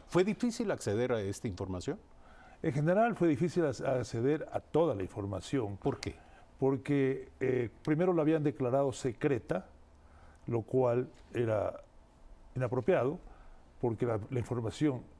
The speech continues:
Speaker 2: de la deuda, de lo que todos los ecuatorianos tenemos que pagar, tiene que ser transparente y no tiene por qué ser declarado secreta. Inclusive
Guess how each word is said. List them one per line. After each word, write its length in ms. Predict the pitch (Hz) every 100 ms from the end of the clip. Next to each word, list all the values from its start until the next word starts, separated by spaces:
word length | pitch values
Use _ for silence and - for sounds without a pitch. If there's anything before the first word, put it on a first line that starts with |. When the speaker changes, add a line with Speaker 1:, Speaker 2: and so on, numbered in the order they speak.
| -
Speaker 2:
de 280 | - 113 110
la 120 | 98
deuda, 560 | 98 165 151 113 92 104
de 100 | 113
lo 140 | 117 110
que 140 | 127
todos 360 | - 180 185 185
los 140 | 165
ecuatorianos 640 | 147 147 120 143 147 135 -
tenemos 400 | 117 120 131 123
que 140 | 123
pagar, 460 | - 107 139 113 - - -
tiene 220 | 147 143
que 100 | 117
ser 200 | - 139
transparente 1000 | 110 131 123 107 - 113 120 104 - 110 - - - -
y 60 |
no 120 | 123 123
tiene 280 | 131 131
por 180 | 110 101
qué 80 | 98
ser 180 | - 113
declarado 360 | 107 101 110
secreta. 520 | 107 104 160 160 - 131
Inclusive 560 | 113 151 - 208 170